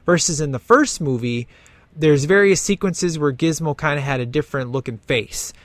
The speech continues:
You know, they just couldn't get it right. But sometimes he looked absolutely, you know, gorgeous, beautiful, you know, so real life.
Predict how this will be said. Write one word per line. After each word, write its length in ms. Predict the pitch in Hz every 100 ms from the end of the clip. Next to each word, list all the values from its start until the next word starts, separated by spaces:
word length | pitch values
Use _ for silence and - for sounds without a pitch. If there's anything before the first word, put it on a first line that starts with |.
| _ _
You 140 | 131 123
know, 100 | 120
they 140 | 127
just 340 | 127 220 202
couldn't 280 | - 208 180
get 140 | 160 151
it 100 | 127
right. 340 | 127 107 - _ _ -
But 220 | 135 120 _ _ -
sometimes 540 | - 160 156 156 143
he 120 | - 135
looked 340 | 135 127 - - _
absolutely, 760 | - 170 151 - 156 143 131 127 _ -
you 140 | 139
know, 160 | 120 120 -
gorgeous, 580 | 151 135 113 - -
beautiful, 880 | - - 156 160 139 151 151 143 135
you 160 | 123 135
know, 280 | 131 123 117
so 400 | - - 165 151
real 520 | 135 131 147 143 135
life. 380 | 131 131 -